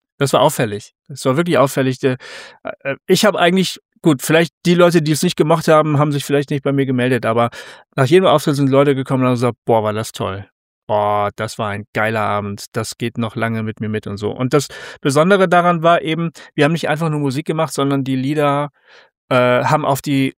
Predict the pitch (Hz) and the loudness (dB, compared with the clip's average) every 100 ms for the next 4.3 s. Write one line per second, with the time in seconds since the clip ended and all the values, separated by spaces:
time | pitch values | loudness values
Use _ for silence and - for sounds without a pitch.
0 | - 104 147 139 147 135 135 117 110 127 | -16 -16 -8 -6 -4 -4 -2 -2 -2 -2
1 | 107 - - - 98 123 104 110 107 110 | -4 -6 -14 -10 -8 -6 -6 -6 -6 -6
2 | 120 117 113 113 110 110 - 120 - - | -4 -4 -4 -4 -4 -6 -6 -8 -8 -10
3 | - 156 147 139 135 135 135 - 123 101 | -6 -4 0 2 2 0 -2 -6 -6 -4
4 | 113 110 117 | -4 -4 -6